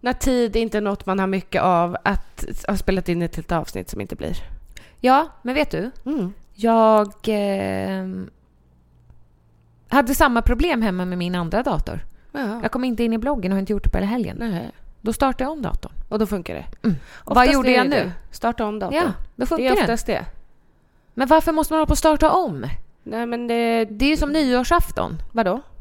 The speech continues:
Speaker 2: Nystart. Starta
Speaker 1: Den
Speaker 2: om.
Speaker 1: behöv-, ja, men jag vet
Speaker 2: Reboot.
Speaker 1: inte. Ja, jag vet inte vad, jag kan inte teknik överhuvudtaget, så jag har ingen aning.
Speaker 2: Nej.
Speaker 1: Eh, men vad skulle jag säga att
Speaker 2: Hur mår du?
Speaker 1: Jaha. Skulle jag säga det?
Speaker 2: Nej.
Speaker 1: Hur mår du?
Speaker 2: Jag mår bra.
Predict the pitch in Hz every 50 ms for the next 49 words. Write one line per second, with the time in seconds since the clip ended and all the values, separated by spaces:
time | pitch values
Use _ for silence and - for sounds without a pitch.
0 | - - - - - - 202 202 165 135 - - - - - 156 127 - - -
1 | - - - - - - - - - 208 196 190 190 - - 214 220 214 220 240
2 | 240 226 220 - 220 233 226 226 226 233 233 233 226 233 277 277 - 214 202 180
3 | 143 - - - - - - 208 208 190 180 - 196 - - - 202 196 226 196
4 | 196 - 208 - 185 185 185 196 208 - 214 190 196 208 202 - 180 - 196 175
5 | - 180 180 - 196 185 185 170 160 - 190 185 180 - 202 196 190 190 196 202
6 | 185 175 196 202 - - - - - 214 170 - 127 - - - - - - -
7 | - - - _ - - 214 214 214 208 220 214 202 220 208 - - 214 202 202
8 | 196 - - - 208 196 190 180 185 175 - - - - 170 - - - - -
9 | - - - - - 208 196 180 175 175 170 190 190 170 160 - - - - _
10 | _ _ _ - _ - 220 226 220 269 381 320 - - - - - - - _
11 | _ _ _ _ - - - 220 214 202 - - 202 202 277 330 - - - -
12 | - - 190 185 185 208 226 226 233 269 381 403 247 175 - 214 - - - -
13 | _ _ _ _ _ - _ _ _ _ - - 240 285 311 330 339 370 370 226
14 | -